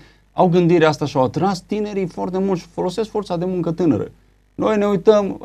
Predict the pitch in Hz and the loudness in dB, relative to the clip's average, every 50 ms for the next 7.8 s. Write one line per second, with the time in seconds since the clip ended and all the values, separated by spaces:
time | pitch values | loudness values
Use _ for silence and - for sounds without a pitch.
0 | - - 214 170 - 202 208 214 196 185 - 196 190 190 170 - 180 165 151 - | -4 -4 -2 0 0 0 0 0 -2 -2 -2 -2 -2 -2 -2 -2 -2 -2 -2 -2
1 | 170 165 165 156 160 156 135 - - - 151 165 165 151 151 143 - - 123 110 | 0 2 2 2 2 0 -4 -4 -2 -2 -2 0 0 0 -2 -4 -4 -6 -6 -6
2 | - - _ _ _ _ _ _ _ _ _ _ _ _ _ _ _ _ _ _ | -10 -18 _ _ _ _ _ _ _ _ _ _ _ _ _ _ _ _ _ _
3 | _ _ _ _ - 127 - 202 208 - 247 240 214 214 185 156 147 - - - | _ _ _ _ -20 -6 -2 -2 0 2 2 4 6 6 6 6 2 -2 -4 -8
4 | - - 180 180 196 185 202 185 - 170 156 160 - 143 135 - 120 110 123 123 | -4 0 0 2 2 0 -2 -2 0 0 0 0 -2 -2 -2 -2 0 2 2 2
5 | 120 123 117 117 110 110 107 107 - 104 98 95 92 - 120 120 135 135 120 107 | 4 4 4 4 4 2 2 0 -2 -2 -4 -2 -2 2 4 6 6 6 4 2
6 | 113 107 104 101 - - 117 110 104 101 92 - - 95 87 - - - - 196 | 0 -2 -2 -2 -2 -2 0 0 0 -2 -2 -6 -8 -8 -8 -8 -8 -8 -8 -6
7 | 185 - 180 165 - - 143 117 117 117 127 135 147 143 139 - | -4 -2 -2 0 0 0 0 2 2 4 4 4 4 2 0 -2